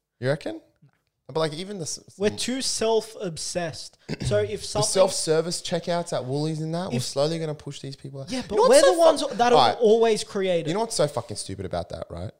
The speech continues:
Speaker 2: the self-service?
Speaker 1: Yeah.
Speaker 2: Mm.
Speaker 1: Is the fact that they, they have it, but then they also ha-, still have, like, six people manning it to make sure everything is running smoothly.
Speaker 2: Yeah.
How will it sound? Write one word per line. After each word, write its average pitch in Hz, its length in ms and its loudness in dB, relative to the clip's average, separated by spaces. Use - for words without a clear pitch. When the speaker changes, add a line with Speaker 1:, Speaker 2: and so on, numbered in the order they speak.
Speaker 2:
the 156 80 -14
self-service? 165 720 -6
Speaker 1:
Yeah. 101 240 -4
Speaker 2:
Mm. 160 200 -20
Speaker 1:
Is 117 80 -14
the 127 80 -8
fact 151 320 -2
that 110 380 -4
they, 110 240 -4
they 101 120 -4
have 120 300 -2
it, 98 260 -6
but 117 120 -8
then 110 120 -8
they 104 120 -4
also 113 320 -4
ha-, 110 160 -8
still - 300 -6
have, 107 220 -4
like, 95 220 -2
six - 320 -4
people 101 320 -8
manning 92 400 -4
it 85 280 -8
to 110 100 -10
make 95 200 -6
sure 92 180 -8
everything 90 320 -10
is 87 120 -14
running 85 180 -8
smoothly. 85 480 -12
Speaker 2:
Yeah. 170 200 -8